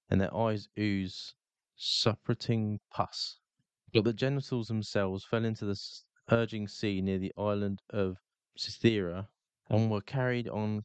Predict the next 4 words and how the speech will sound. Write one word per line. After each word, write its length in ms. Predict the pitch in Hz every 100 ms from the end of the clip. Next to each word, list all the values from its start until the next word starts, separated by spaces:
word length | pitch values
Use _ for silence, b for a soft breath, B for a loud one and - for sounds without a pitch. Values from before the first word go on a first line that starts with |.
| -
currents 640 | - 120 110 98 - - - _ _ _ _ _ _
to 140 | - 110
sea-girt 800 | - - 120 120 113 107 101 -
Cyprus. 720 | - 113 - - - - -